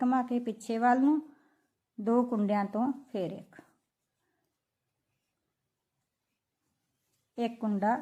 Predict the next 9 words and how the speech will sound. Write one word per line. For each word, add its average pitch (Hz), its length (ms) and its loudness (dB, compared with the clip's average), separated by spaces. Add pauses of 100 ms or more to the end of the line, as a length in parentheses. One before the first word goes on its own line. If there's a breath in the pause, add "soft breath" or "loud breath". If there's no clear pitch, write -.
(680)
ਸਿੱਧਾ, 190 280 -6
ਠੀਕ 247 260 -4
ਹੈ। 330 80 6
ਇਸ 294 120 0
ਤਰ੍ਹਾਂ 220 220 -6 (1400)
ਲਾਸਟ 220 440 0
ਵਾਲਾ 208 240 0
ਕੁੰਡਾ 190 340 -4
ਮੈਂ 220 180 -2